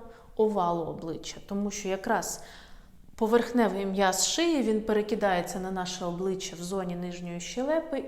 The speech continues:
і буває, якщо він затиснений чи спазмований, особливо якщо ви працюєте за комп'ютером, то це відбувається, е, то цей м'яз тягне тканини нашого обличчя донизу.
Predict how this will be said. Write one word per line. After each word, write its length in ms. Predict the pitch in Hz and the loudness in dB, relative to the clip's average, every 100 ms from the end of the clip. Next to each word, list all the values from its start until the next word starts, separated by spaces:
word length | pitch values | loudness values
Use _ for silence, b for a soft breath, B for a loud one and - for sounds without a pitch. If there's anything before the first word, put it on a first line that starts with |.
| - | -6
і 400 | 247 277 302 320 B B B B B - | -4 0 -2 -2 B B B B B -14
буває, 680 | 220 196 196 220 233 190 180 | -6 -4 0 0 2 0 -2
якщо 340 | 185 185 - 190 | -6 -6 -4 -2
він 180 | 185 | -2
затиснений 640 | 185 190 214 208 190 175 175 | -4 -4 -2 -4 -4 -6 -6
чи 180 | 175 185 | -6 -6
спазмований, 880 | - 190 190 247 349 285 - 170 175 - - - - - | -6 -6 -2 2 2 4 0 -2 -10 -16 -20 -20 -20 -14
особливо 460 | 214 202 190 196 185 | -8 -6 -2 -2 -2
якщо 240 | 180 - | -4 -6
ви 100 | 180 | -8
працюєте 500 | 175 185 - 180 180 | -6 -8 -8 -10 -8
за 120 | 175 | -8
комп'ютером, 800 | 175 175 175 285 320 320 269 285 277 B B B B B B - - - | -6 -8 -8 -4 -4 -4 -4 -6 -8 B B B B B B -20 -20 -12
то 100 | - | -2
це 240 | 214 214 214 | -2 0 -2
відбувається, 960 | 202 185 196 190 185 185 185 - 190 - - 214 | -2 -4 -4 -2 -2 -4 -6 -10 -10 -12 -14 -8
е, 260 | 202 190 | -6 -6
то 200 | 196 214 | -6 -8
цей 240 | 214 254 240 | -6 -4 -2
м'яз 360 | 240 285 285 | 0 -2 -4
тягне 540 | - - 233 233 202 180 | -8 -2 0 0 -6 -8
тканини 400 | - - 202 202 | -10 -6 -4 -4
нашого 420 | 190 185 185 180 175 | -6 -8 -8 -6 -6
обличчя 460 | 180 254 277 - | -6 -8 -8 -8
донизу. 500 | 196 202 175 - - | -6 -6 -6 -10 -14